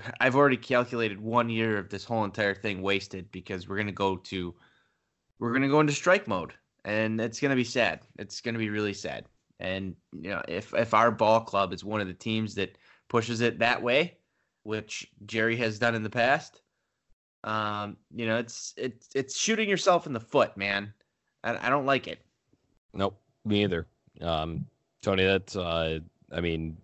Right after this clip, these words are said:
Speaker 2: <laughs> we could easily, like you had said, go down multiple rabbit holes there on these different topics.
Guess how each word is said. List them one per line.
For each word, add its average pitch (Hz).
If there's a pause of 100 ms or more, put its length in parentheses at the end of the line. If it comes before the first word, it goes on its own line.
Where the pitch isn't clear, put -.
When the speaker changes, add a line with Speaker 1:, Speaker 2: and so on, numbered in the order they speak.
(140)
Speaker 2:
<laughs> 107
we 104
could 95
easily, 87
like 82
you 85
had 80
said, 73
go 87
down 82 (320)
multiple 87
rabbit 82
holes 78
there 76
on 78
these 78
different 69
topics. 73